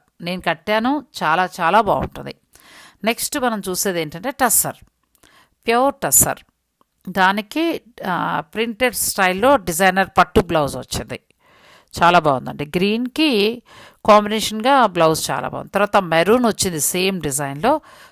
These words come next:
వైట్ బ్లౌజ్. ఏమైనా ఉందండి చీర, అసలు కడితే మనల్ని అందరూ చూడాల్సిందే, అంత బాగుంది.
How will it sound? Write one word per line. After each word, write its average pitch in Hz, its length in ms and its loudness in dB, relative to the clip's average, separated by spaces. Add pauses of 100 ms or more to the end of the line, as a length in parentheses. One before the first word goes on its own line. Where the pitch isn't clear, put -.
(140)
వైట్ 160 260 0
బ్లౌజ్. 151 420 -4
ఏమైనా 269 500 -2
ఉందండి 165 400 -2
చీర, 143 380 -8
అసలు 165 400 -4 (640)
కడితే 202 720 -2 (500)
మనల్ని 170 300 -2
అందరూ 165 200 -2
చూడాల్సిందే, 165 760 0
అంత 160 220 -4
బాగుంది. 143 460 -8